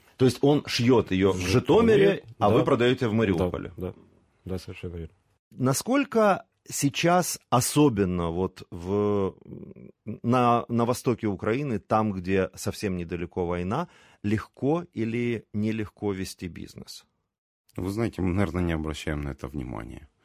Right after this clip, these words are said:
Speaker 3: То есть нам хочется, э, развиваться, хочется зарабатывать деньги, поэтому даже то, что рядом война, у меня помимо, э,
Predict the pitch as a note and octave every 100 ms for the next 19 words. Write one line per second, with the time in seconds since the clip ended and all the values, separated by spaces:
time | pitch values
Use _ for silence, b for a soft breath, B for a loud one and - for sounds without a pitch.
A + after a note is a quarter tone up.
0 | b b b _ _ C#2+ - F#2 F#2+ F#2
1 | D2+ - F#2+ - - - E2+ D#2 C#2+ -
2 | C2 C2 B1+ - - _ _ - F2 D2+
3 | F2+ G2 G#2+ - D#2+ - D#2+ - - D#2
4 | E2 E2 E2 D#2+ D#2+ D#2 D2+ D#2 F2+ E2+
5 | D2 - D2+ - D2+ D2+ C#2+ B1+ C2 B
6 | B B B B B - F#2 E2+ E2 E2
7 | - D#2+ E2 D#2+ D#2 D2+ D#2+ F#2+ E2 E2
8 | F2+ D#2+ D#2+ E2 D#2+ D2+ D2 G1+ B1+ C#2